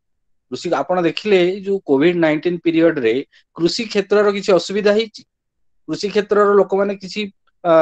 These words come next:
ନୋକସାନରେ ପଡିଛନ୍ତି? ନା, ପଡିନାହାନ୍ତି। ସେଇ ଗୋଟିଏ କ୍ଷେତ୍ର ଯାହାକି prosper କରିଛି। ତେଣୁ ଆମର ପୂର୍ବପୁରୁଷମାନେ ସେଇ କଥା କହୁଥିଲେ, ଆଏ, ଆମର କୃଷି କର୍ମକୁ ସେମାନେ, ଆ, ଅଧିକ ମହତ୍ୱ ପ୍ରଦାନ କରୁଥିଲେ।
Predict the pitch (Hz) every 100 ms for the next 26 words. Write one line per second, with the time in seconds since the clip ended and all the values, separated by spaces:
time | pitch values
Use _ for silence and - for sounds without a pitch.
0 | 156 151 147 147 156 160 208 208 208 214
1 | 202 - 247 143 123 101 - _ _ _
2 | _ _ _ _ 117 117 110 107 - -
3 | 170 156 170 240 233 214 - 208 233 -
4 | _ _ 147 160 170 196 208 _ _ -
5 | 131 - 131 - 110 101 - - _ -
6 | 214 180 175 233 226 185 185 208 226 226
7 | 220 220 220 226 220 220 - 127 _ _
8 | _ _ _ - 165 175 123 147 175 185
9 | 156 - 220 214 196 202 214 247 277 -
10 | _ _ 175 185 220 220 - 160 151 147
11 | 123 143 147 202 233 226 _ _ 156 180
12 | - 214 202 175 151 - - _